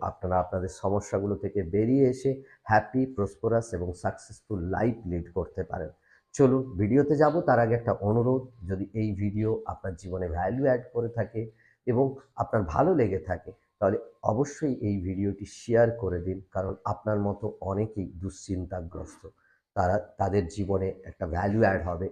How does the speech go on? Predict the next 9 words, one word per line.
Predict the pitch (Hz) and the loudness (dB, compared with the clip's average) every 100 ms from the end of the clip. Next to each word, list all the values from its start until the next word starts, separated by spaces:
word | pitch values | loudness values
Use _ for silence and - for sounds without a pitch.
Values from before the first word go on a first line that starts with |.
| - | -8
আপনার | - - 92 80 | -10 -6 -4 -4
দ্বারা। | 69 - - _ _ _ _ _ _ _ _ - - _ | -6 -10 -10 _ _ _ _ _ _ _ _ -20 -20 _
চলুন | 135 101 87 | 4 4 4
ভিডিওতে | 107 123 131 147 | 4 6 6 6
যাই। | 165 | 4
প্রথমে | 175 143 147 156 | 4 2 4 4
আমাদেরকে | 147 147 156 | 4 2 2
জানতে | 117 117 131 | 2 2 0
হবে | 151 104 | 0 0